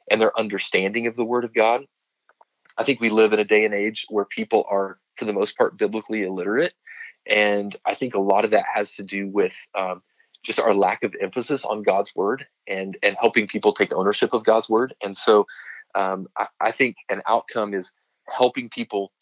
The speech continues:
really love the Word of God. Uh, another one is, is helping people walk in obedience to God's Word and to the voice of the Spirit in their life.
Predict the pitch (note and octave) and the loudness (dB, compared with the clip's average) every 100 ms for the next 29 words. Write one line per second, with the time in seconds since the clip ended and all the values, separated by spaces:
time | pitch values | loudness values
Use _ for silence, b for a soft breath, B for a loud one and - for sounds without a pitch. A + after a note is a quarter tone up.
0 | _ A2+ A2+ B2+ C3+ B2 A#2 G#2 _ - | _ -10 -6 -2 0 -2 -4 -8 _ -10
1 | G#2+ G#2+ A2 A#2 A#2+ A#2 B2 B2+ A#2+ A2+ | -6 0 2 2 -2 -6 -6 -8 -4 -2
2 | B2+ - _ b b _ A2 G#2 G2 G#2+ | -2 -10 _ b b _ -4 -4 -4 -2
3 | B2 C3 C3 G#2+ - - G2+ - - C3 | -2 -2 -6 -8 -8 -14 -14 -14 -2 0
4 | B2+ C3 A2+ - A#2+ G2+ G2 G2+ - A2+ | 0 -4 -6 -6 -4 -2 0 0 0 -2
5 | G2 F#2 F#2+ G2 A2+ C#3 - - - _ | -2 -6 -10 -8 -6 -6 -8 -14 -14 _
6 | _ - G#2+ F#2+ G2 G2+ G#2 B2 C#3 - | _ -10 0 0 0 0 2 2 -4 -10
7 | - G#2 G#2 G2+ F#2 G2 - G#2 G2 - | -6 -6 -4 -4 0 -2 -2 -6 -6 -2
8 | F#2+ G#2+ - A2 G#2+ G#2 A#2 C#3+ | 2 2 0 0 2 2 2 -2